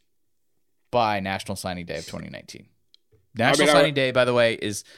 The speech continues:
Speaker 1: I'm talking about the official one in February, not the early one. And that's just the date I use as, like, a cycle closing, uh, in these predictions. So right after National Signing Day, we can, we can, uh, check and see if, how wrong I was. Okay. So in other words, either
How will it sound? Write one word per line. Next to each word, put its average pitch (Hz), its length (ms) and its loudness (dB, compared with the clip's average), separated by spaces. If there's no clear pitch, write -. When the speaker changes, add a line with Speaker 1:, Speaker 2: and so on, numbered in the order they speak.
Speaker 1:
I'm 107 100 -4
talking 135 300 2
about 117 200 0
the 98 80 -6
official 156 360 -2
one 143 120 -2
in 135 80 -6
February, 113 540 -2
not 104 200 0
the - 80 -2
early 107 300 0
one. 95 300 0
And 101 160 6
that's 123 180 4
just - 220 -2
the 127 80 2
date 104 380 0
I 127 100 2
use 131 400 -2
as, 107 140 0
like, 95 160 -2
a - 40 -4
cycle 107 440 2
closing, 113 600 2
uh, 95 300 2
in 104 220 2
these 101 160 0
predictions. 110 640 -4
So 101 160 0
right 110 240 4
after 123 180 2
National 107 300 0
Signing 90 240 0
Day, 90 80 2
we 90 100 0
can, 90 240 -6
we 98 140 -2
can, 87 260 -4
uh, 85 240 0
check - 260 -2
and 92 100 -6
see 92 340 -6
if, 110 120 -14
how 98 240 0
wrong 90 200 0
I 78 80 -2
was. 55 280 -8
Okay. 120 180 6
So 135 240 8
in 131 80 4
other 165 160 4
words, 113 220 2
either 120 460 2